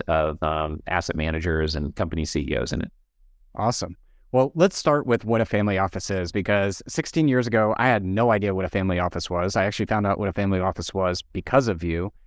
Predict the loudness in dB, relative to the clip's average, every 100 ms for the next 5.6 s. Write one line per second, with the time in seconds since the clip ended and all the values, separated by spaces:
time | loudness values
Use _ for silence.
0 | -8 2 2 2 -4 0 2 4 4 4
1 | 4 2 2 0 0 2 2 -2 -4 -6
2 | 0 0 0 0 2 4 4 2 0 -2
3 | 0 2 2 0 -2 -2 -2 -2 -4 -4
4 | -6 -14 _ _ _ _ _ _ 2 2
5 | 4 2 0 2 2 2